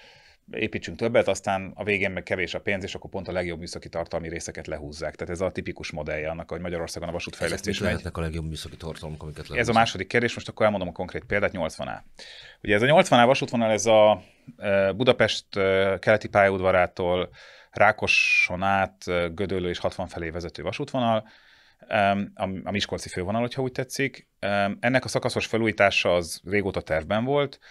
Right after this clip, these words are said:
Speaker 1: szükség is volt rá, és van rá egyértelműen. Ugye az első nagy döntés, és ez mindegyik vasútvonalnál megszületett Budapesten, hogy, hogy Budapesttel ne foglalkozzunk.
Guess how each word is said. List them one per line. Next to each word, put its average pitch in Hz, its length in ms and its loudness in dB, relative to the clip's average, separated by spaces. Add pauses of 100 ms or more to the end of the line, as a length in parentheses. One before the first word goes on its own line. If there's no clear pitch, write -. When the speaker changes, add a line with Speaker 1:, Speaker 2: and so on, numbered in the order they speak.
(160)
Speaker 1:
szükség - 460 -2
is - 280 -6
volt 95 260 -2
rá, 90 180 6
és 82 120 0
van 87 260 -2
rá 80 200 -2
egyértelműen. 127 920 -4 (800)
Ugye 104 140 -8
az 110 60 0
első 160 420 6
nagy 135 280 4
döntés, 127 300 0
és 110 120 -6
ez 113 60 -4
mindegyik 143 360 2
vasútvonalnál 107 540 0
megszületett 104 460 -4
Budapesten, 110 840 -4
hogy, 98 380 -6 (260)
hogy 107 160 -6
Budapesttel 107 460 -2
ne 95 60 -2
foglalkozzunk. 80 920 -8